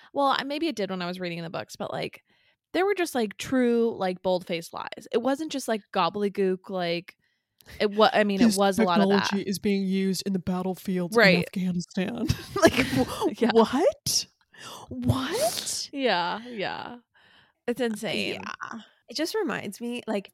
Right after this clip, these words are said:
Speaker 2: when, and I'm not gonna tell this whole story, but at one point in my life, this is very, gonna be very brief. At one point in my life, I wanted to start a business,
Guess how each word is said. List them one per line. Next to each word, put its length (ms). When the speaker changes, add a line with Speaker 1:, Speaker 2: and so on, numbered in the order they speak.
Speaker 2:
when, 300
and 40
I'm 140
not 120
gonna 140
tell 100
this 160
whole 200
story, 340
but 240
at 100
one 220
point 240
in 80
my 100
life, 420
this 80
is 100
very, 200
gonna 120
be 80
very 180
brief. 360
At 60
one 140
point 120
in 60
my 140
life, 200
I 60
wanted 240
to 60
start 320
a 60
business, 600